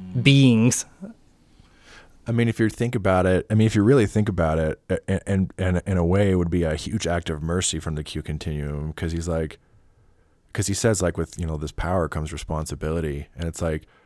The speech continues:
Speaker 1: we can't have e-, essentially unchecked, omnipotent beings roaming out there. And if you really, th-, I mean, think about it from Picard, it's like, I wish they would have had a moment, it's like, think about it, Picard, like,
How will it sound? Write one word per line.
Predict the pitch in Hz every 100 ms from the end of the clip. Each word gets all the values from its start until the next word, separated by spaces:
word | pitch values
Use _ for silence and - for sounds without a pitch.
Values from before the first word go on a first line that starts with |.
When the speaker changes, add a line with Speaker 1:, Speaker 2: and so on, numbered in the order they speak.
| _ _ _ _ _ _ _ _ -
Speaker 1:
we | 92
can't | 87 - 90 -
have | 82 90 90 85 - - _ _ _ - -
e-, | -
essentially | 101 107 - 110 - 98
unchecked, | 98 95 92 - 98 95 - - - - - _ _ -
omnipotent | 95 90 104 104 95 76
beings | 95 127 110 90 -
roaming | 87 85 82
out | 78 80
there. | - 80 80 80 - - - -
And | 104
if |
you | 92
really, | 117 135
th-, | - 95
I | 123
mean, | 117
think | -
about | 156 139
it | 120
from | 98
Picard, | 95 135 156
it's | 113 92
like, | 85 98 87 _ - - -
I | 117
wish | 151
they | 147
would | 127
have | 123
had |
a | 110
moment, | 120 113
it's | 120
like, | 104 - _ -
think | 185
about | - 85
it, | 71
Picard, | - - 76 92
like, | 90 82